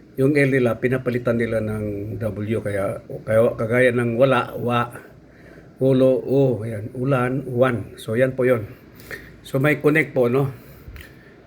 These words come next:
Ipapaliwanag ko lang sa inyo, mga kaibigan, na ito pong mga nangyayaring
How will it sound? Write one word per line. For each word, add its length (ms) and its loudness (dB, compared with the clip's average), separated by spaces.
Ipapaliwanag 720 4
ko 80 -2
lang 160 2
sa 160 -2
inyo, 160 -2
mga 320 0
kaibigan, 640 -4
na 160 2
ito 240 0
pong 240 2
mga 240 2
nangyayaring 960 2